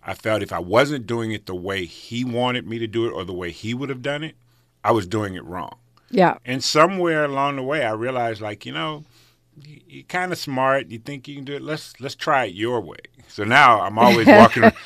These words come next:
Speaker 2: <laughs>
Speaker 1: now I'm always walking around saying, "I told you guys that it wasn't gonna work that way. You should have did it my way to start with." <laughs> So.
Speaker 2: Yeah,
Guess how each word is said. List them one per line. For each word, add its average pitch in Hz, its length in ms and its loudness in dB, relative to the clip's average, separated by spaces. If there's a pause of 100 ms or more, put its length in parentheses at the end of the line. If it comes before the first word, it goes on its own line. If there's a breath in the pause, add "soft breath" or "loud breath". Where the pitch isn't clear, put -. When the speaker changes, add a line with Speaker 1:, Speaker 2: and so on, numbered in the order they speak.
Speaker 2:
<laughs> - 200 2
Speaker 1:
now 208 160 12
I'm 196 100 10
always 170 260 12
walking 147 280 10
around 139 280 8
saying, 104 260 -2
"I 78 120 -8
told 113 320 -4
you 107 40 -8
guys 95 380 -4
that 92 160 -6
it 92 40 -6
wasn't 254 280 8
gonna 302 180 12
work 220 180 6
that 339 220 10
way. - 140 0
You - 80 2
should - 160 4
have 104 100 -6
did 120 140 6
it 120 80 4
my 131 240 8
way 127 100 4
to 127 100 0
start 147 320 10
with." 87 300 0
<laughs> - 80 -2
So. - 220 -12 (1700 loud breath)
Speaker 2:
Yeah, 175 420 4